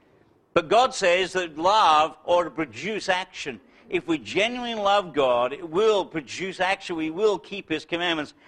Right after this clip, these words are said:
Our love must always be connected with keeping God's commandments. And we demonstrate our love for God by our obedience to God. And so Romans eight twenty-eight is intended to be a comfort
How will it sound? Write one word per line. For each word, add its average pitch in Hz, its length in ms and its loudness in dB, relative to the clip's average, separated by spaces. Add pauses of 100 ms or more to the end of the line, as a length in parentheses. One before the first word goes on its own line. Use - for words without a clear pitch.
(120)
Our 185 240 4
love 185 360 4
must 165 240 -8
always 185 600 0
be 135 140 -10
connected 139 880 -6 (400)
with 147 260 -2
keeping 151 640 -8
God's 147 320 0
commandments. 180 840 -10 (2500)
And 131 80 -2
we 196 80 -2
demonstrate 180 640 2
our 143 140 6
love 143 240 2
for 139 80 -8
God 123 420 2
by 175 220 2
our 185 160 2
obedience 170 960 -4 (500)
to 139 80 -10
God. 120 400 0 (1400)
And 165 100 -6
so 220 160 2
Romans 247 440 2
eight 220 180 0
twenty-eight 180 520 0
is 160 120 -6
intended 185 800 -4
to 175 100 -8
be 165 80 -2
a 156 60 -2
comfort 147 640 -2